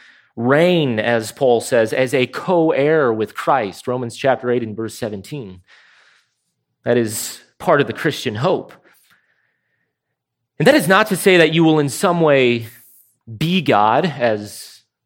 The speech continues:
for example, the Mormons teach. Rather, God alone will receive that supreme glory, but make no mistake, you will be exalted to a very high place in the new creation. In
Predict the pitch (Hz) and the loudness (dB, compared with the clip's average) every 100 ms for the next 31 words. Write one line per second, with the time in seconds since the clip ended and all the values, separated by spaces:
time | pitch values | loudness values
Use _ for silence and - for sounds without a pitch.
0 | _ - 123 127 131 117 117 139 151 127 | _ -8 -4 -2 -2 -2 -2 0 0 -2
1 | 104 - 143 - - - - - _ _ | -6 -6 -6 -6 -14 -16 -20 -20 _ _
2 | _ - 131 131 151 147 139 139 160 170 | _ 0 2 4 4 4 4 4 4 4
3 | 151 131 123 117 160 147 131 123 - - | 2 0 0 -4 -4 0 0 0 -4 -10
4 | - 175 170 160 127 127 131 147 143 127 | -4 0 0 0 0 2 2 2 2 2
5 | 120 - 143 160 170 143 117 - 160 139 | 0 -4 0 0 0 -2 -2 2 2 2
6 | 113 165 180 139 131 117 107 139 151 123 | -2 0 0 2 -2 -2 -2 -2 -2 -6
7 | - 117 110 101 - 139 180 131 104 135 | -8 -6 -6 -8 -6 -2 0 0 -2 -2
8 | 135 127 - 143 131 107 101 - - - | 0 -2 -2 -2 -2 -4 -8 -18 -20 -20
9 | - 113 110 120 117 110 113 190 - 85 | -12 -8 -6 -6 -6 -8 -8 -8 -10 -18